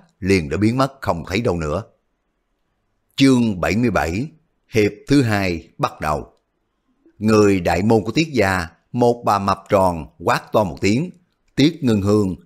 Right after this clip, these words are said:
liền được hai nha hoàn nâng đỡ đi ra đại môn của Tiết gia. Tất cả nhân vật tai to mặt lớn của Thanh Minh Thành đều ở bên ngoài nhìn lấy. U Quỷ Thất cùng với U Minh trên mặt đều mang một nụ cười nhàn nhạt.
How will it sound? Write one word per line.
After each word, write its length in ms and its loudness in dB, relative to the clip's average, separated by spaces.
liền 300 2
được 240 0
hai 240 -2
nha 160 -2
hoàn 440 -2
nâng 240 -2
đỡ 280 2
đi 200 0
ra 140 -2
đại 220 -2
môn 220 0
của 120 -6
Tiết 180 -4
gia. 280 0
Tất 140 0
cả 180 0
nhân 260 -2
vật 200 -2
tai 160 0
to 160 -2
mặt 220 -4
lớn 220 2
của 80 -6
Thanh 220 -4
Minh 160 -2
Thành 320 -6
đều 260 2
ở 140 0
bên 140 -2
ngoài 300 -2
nhìn 180 -4
lấy. 260 -2
U 300 4
Quỷ 200 0
Thất 480 -6
cùng 200 2
với 100 0
U 140 6
Minh 340 0
trên 200 0
mặt 300 -4
đều 180 2
mang 260 0
một 200 -4
nụ 180 2
cười 380 0
nhàn 240 -6
nhạt. 260 -6